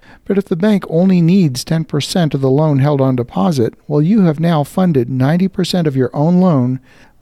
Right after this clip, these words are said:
by putting a year worth of payments on deposit with the bank. If there's any construction draws to be made, the lender might also ask you to keep the equity for those construction draws on deposit at the bank as well.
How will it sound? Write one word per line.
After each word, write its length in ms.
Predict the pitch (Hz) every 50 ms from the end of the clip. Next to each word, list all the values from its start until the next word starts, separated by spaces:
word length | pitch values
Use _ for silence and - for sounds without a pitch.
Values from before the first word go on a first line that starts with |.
| _ -
by 200 | 170 180 180 180
putting 380 | - - 196 185 156 135 131
a 60 | 131 131
year 300 | 135 135 147 156 165 170
worth 260 | 156 151 151 147 -
of 120 | - -
payments 380 | - 160 147 139 135 135 - - -
on 140 | 156 143
deposit 500 | 147 170 - - - 131 127 127 143 135
with 160 | - 131 120 -
the 100 | - 123
bank. 480 | 120 135 131 127 113 110 117 - - _ _ _ _ _ - - _ _
If 140 | - 170 -
there's 240 | - 165 160 160 - - -
any 240 | 214 208 202 165 135
construction 560 | - - 139 135 - - 180 170 - - 147
draws 260 | 139 131 120 123 120 -
to 100 | - 127
be 120 | 127 120
made, 380 | 113 110 101 92 107 131 - - - - - _ - - -
the 100 | 185 175
lender 360 | 185 190 202 185 143 135 147
might 240 | 160 156 160 175 -
also 400 | - 175 151 147 - 170 - - -
ask 320 | 156 151 151 - - -
you 120 | 151 143
to 80 | 147 151
keep 180 | - - 151 -
the 160 | - - - -
equity 460 | 170 160 156 - 151 127 120 135 147
for 140 | 147 - 160
those 220 | 139 135 139 143
construction 540 | - - 165 143 - - 175 165 - - 151
draws 320 | 135 131 131 131 131 - 143
on 80 | 143
deposit 440 | 139 139 - - 139 135 135 - 139
at 60 | 135
the 80 | - 139
bank 260 | 135 135 139 139 -
as 140 | 143 135 -
well. 340 | 160 185 180 - - -